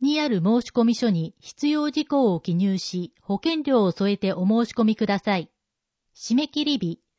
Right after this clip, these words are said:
三月二十四日火曜、地域振興課窓口のみ、三月三十一日火曜までか。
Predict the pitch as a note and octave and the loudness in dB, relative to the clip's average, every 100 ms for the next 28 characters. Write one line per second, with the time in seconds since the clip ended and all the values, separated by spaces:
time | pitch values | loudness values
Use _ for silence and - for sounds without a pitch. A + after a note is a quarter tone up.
0 | - D#4 D#4+ C#4 - G3 C4 B3 A3+ F3 | -4 -2 -2 -2 0 2 2 2 0 2
1 | D#3+ - F3 E3 _ - F#3 B3 E3+ - | 0 -2 -6 -6 _ -6 -2 0 0 -6
2 | _ _ C4+ C#4 - - C4 A#3+ B3 A#3+ | _ _ -4 -2 -4 0 0 4 2 2
3 | A3+ A3 B3 C4 - F3 F3 D3+ D#3 - | 2 2 2 0 -2 0 0 -2 -6 -4
4 | C#4+ C4+ F#3 - A#3 A3+ F#3 E3 D3+ - | -2 0 -2 -2 -2 0 0 -2 -2 -2
5 | F3 E3+ - E3 - G3 G#3+ C#4+ A3 E3+ | -2 -2 -4 -8 -6 -2 0 2 2 0
6 | D3 C#3+ - F3+ D#3+ | -2 -8 -8 -6 -6